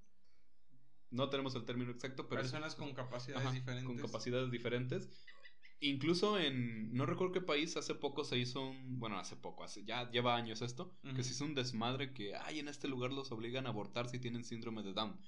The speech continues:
Speaker 1: No, eh,
Speaker 2: O sea,
Speaker 1: la medicina llegó a tanto
Speaker 2: Ajá.
Speaker 1: que a la madre en ese país el doctor está obligado a comunicarle, su hijo muy probablemente va a nacer con síndrome de Down.
Speaker 2: Ujú.
Speaker 1: Entonces le dan la op-, la opción de abortar o no.
Speaker 2: Sí, sí.
Speaker 1: Está en su derecho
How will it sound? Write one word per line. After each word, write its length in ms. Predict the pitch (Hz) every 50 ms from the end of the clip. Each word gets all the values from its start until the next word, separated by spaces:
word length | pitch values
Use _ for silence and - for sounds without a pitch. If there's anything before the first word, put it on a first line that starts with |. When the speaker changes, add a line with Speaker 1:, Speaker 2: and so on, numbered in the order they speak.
| - - -
Speaker 1:
No, 320 | - 262 247 147 - - - - - - -
eh, 460 | - - 113 110 113 120 120 113 78 -
Speaker 2:
O 20 |
sea, 360 | - - 131 127 120 127 123 127 127
Speaker 1:
la 480 | - 143 139 135 135 135 135 131 131 131
medicina 440 | 135 139 135 131 131 139 175 208 220
llegó 180 | 196 160 135 143
a 80 | 147 143
tanto 460 | - 139 135 135 - 170 - - - - - - -
Speaker 2:
Ajá. 200 | 127 139 139 143 139
Speaker 1:
que 340 | 127 117 117 117 117 - -
a 100 | - 120
la 120 | 120 113 113
madre 400 | 113 113 127 151 175 165 143 131
en 100 | 127 127
ese 160 | 127 127 131 127
país 260 | 123 120 123 123 131
el 100 | 131 117
doctor 260 | 110 104 - 123 120
está 160 | 120 120 131
obligado 300 | 120 117 117 113 117 113 113
a 20 |
comunicarle, 560 | - 110 107 104 98 - 107 101 92 85 - - - - - - - -
su 200 | - - 113 117
hijo 220 | 123 127 123 151
muy 160 | 147 139 135
probablemente 480 | 131 131 127 120 120 120 120 123 123 123
va 100 | 117 117
a 20 | 113
nacer 200 | 113 - 120 110
con 160 | - 113 107
síndrome 300 | - 113 98 104 104 107
de 80 | 110
Down. 140 | 117 120 113 113 - -
Speaker 2:
Ujú. 160 | - 139 139 - - -
Speaker 1:
Entonces 400 | 101 95 107 110 110 123 120 120
le 80 | 113 107
dan 140 | 110 110
la 60 | 113 110
op-, 240 | 110 120 113 104 - - - - - -
la 100 | - 104
opción 320 | 95 - - - 117 110 107
de 80 | 107
abortar 480 | 101 92 95 90 - - 101 101 - -
o 80 | - 98
no. 260 | 95 113 120 127 - - - -
Speaker 2:
Sí, 120 | - 147
sí. 120 | 139 170 196 - - -
Speaker 1:
Está 260 | - - - - - 113
en 100 | 120 127
su 120 | 131 135
derecho 380 | 117 107 110 117 113 - 80